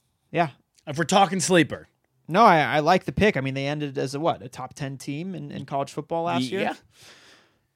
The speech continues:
Speaker 1: It's good. It's a good pick. It's as good as any. Um, it's probably my favorite of the S E C teams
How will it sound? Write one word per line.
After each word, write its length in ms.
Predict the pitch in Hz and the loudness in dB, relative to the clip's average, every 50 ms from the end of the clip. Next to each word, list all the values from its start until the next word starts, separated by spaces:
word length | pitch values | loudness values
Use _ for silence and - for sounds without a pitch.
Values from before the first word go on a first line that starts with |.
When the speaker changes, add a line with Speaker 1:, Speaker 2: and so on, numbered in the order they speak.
| _ _ _ _ _ | _ _ _ _ _
Speaker 1:
It's 160 | - - - | -14 -12 -8
good. 200 | 143 - 170 175 | 0 2 2 2
It's 180 | - 160 - - | 2 0 -2 -2
a 40 | 147 | 0
good 180 | 147 180 165 - | 0 2 4 4
pick. 200 | 208 214 175 - | 2 2 2 0
It's 120 | 135 - | -4 -8
as 140 | 135 127 120 | -8 -8 -4
good 160 | - 165 156 | -4 -2 0
as 120 | 151 135 135 | 0 0 -2
any. 360 | 143 147 160 170 180 185 _ - | -2 -2 -4 -6 -8 -10 _ -6
Um, 640 | - 147 147 147 143 139 135 131 127 127 120 - _ _ _ _ _ _ _ _ | -4 -2 -2 -2 -2 -2 -4 -4 -6 -8 -10 -14 _ _ _ _ _ _ _ _
it's 160 | - 147 147 - | -12 -12 -12 -12
probably 840 | _ - - 151 147 151 143 143 143 151 151 147 143 139 127 - _ _ _ _ _ _ _ _ _ _ _ _ | _ -2 2 4 4 2 2 0 -6 -4 -4 -2 -4 -6 -8 -10 _ _ _ _ _ _ _ _ _ _ _ _
my 220 | - 147 139 135 - | -10 -6 -6 -6 -6
favorite 580 | - - - 151 151 151 151 175 185 180 _ - - | -8 -6 -6 -4 -4 -4 -4 -6 -8 -8 _ -6 -4
of 340 | 147 143 139 131 127 123 | -4 -4 -4 -6 -10 -12
the 460 | 131 139 139 135 135 131 131 127 - - | -8 -6 -6 -4 -4 -6 -6 -8 -10 -8
S 200 | - 147 139 - - | -8 -8 -8 -8 -10
E 40 | 143 | -10
C 220 | 131 - 143 151 | -10 -10 -10 -10
teams 480 | 156 - - 165 160 170 180 175 - | -10 -10 -10 -10 -10 -10 -12 -14 -16